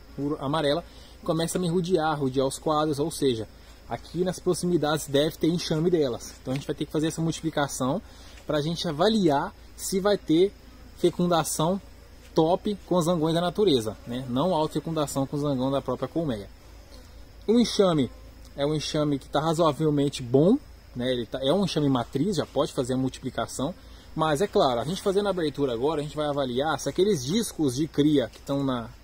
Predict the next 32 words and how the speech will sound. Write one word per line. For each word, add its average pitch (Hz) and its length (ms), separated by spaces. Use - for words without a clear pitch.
na, 110 380
na 117 140
base 127 320
superior 127 500
ainda 180 400
estão 185 320
maduros. 165 600
Esses 190 400
discos, 170 380
eles 170 220
têm 190 160
que - 80
tá 175 200
já 170 200
perto 226 460
das 139 260
rainhas, 156 480
da, 135 160
é, 123 60
perto 202 260
das 180 160
abelhas 170 300
nascerem, 151 500
porque 156 180
algumas 202 340
abelhas 170 360
que 180 100
nascerem 151 400
desses 185 320
discos - 480
serão 190 440
princesas. 147 720